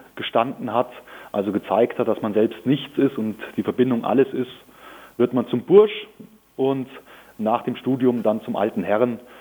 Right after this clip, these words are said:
äh, und durch die regelmäßigen Mitgliedsbeiträge finanziert man dann eben, äh, den Bund. Äh, so viel quasi in, in aller Kürze.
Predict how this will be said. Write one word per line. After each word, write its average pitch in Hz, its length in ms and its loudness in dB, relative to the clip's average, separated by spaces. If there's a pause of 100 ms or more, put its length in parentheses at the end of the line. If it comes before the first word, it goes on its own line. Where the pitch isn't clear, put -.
(220)
äh, 110 140 -2
und 107 220 -2
durch 107 140 0
die 107 100 0
regelmäßigen 107 1040 0
Mitgliedsbeiträge 101 800 0
finanziert 104 500 -4
man 95 140 -2
dann 92 140 -2
eben, 90 260 -2 (460)
äh, 92 300 0
den 90 240 0
Bund. 85 280 -4 (1800)
Äh, 101 320 2
so 117 180 4
viel 156 240 4
quasi 127 420 2
in, 127 140 2
in 131 160 -2
aller 123 240 4
Kürze. 175 720 2